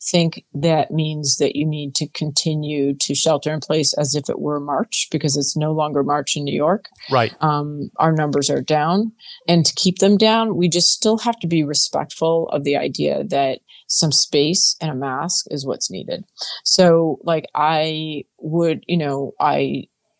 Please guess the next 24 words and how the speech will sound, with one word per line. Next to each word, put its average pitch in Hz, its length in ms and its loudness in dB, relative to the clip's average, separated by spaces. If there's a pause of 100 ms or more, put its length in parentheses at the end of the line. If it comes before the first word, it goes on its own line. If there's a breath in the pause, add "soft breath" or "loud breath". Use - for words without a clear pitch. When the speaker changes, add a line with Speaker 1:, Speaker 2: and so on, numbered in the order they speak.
(440)
Speaker 1:
would 165 340 4
I 156 300 4
go 151 280 -2
see 151 320 0
a 151 40 0
group 147 240 -6
of 147 120 -6
people? 208 400 2
Yes, - 320 0
I 156 80 -2
would. 175 420 2
Would 151 140 0
I, 147 200 0 (120)
if 165 160 -2
I'm 151 180 0
out, 156 300 -2 (140)
if 165 120 -4
I'm 147 180 0
inside 202 420 2
for 190 80 2
the 156 80 2
most 156 380 -2
part, 214 200 2
if - 160 -4